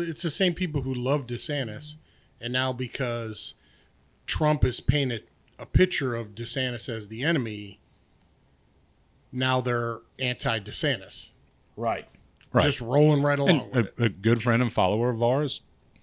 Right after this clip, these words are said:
Speaker 3: oh, well, he's tied in with Karl Rove and,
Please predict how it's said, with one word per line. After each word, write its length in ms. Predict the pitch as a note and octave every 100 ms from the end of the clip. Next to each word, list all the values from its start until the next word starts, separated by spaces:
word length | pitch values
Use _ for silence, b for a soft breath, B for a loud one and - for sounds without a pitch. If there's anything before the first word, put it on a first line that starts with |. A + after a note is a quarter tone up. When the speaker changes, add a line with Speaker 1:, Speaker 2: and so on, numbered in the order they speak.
| b b b b b -
Speaker 3:
oh, 200 | G2+ F#2
well, 220 | F2 F2+
he's 260 | D2 B2+ C3
tied 200 | B2+ A2+
in 160 | G#2+ G#2
with 280 | F#2 - -
Karl 260 | G#2+ G#2
Rove 320 | G2 G2+ G2+
and, 280 | F2+ E2+ D#2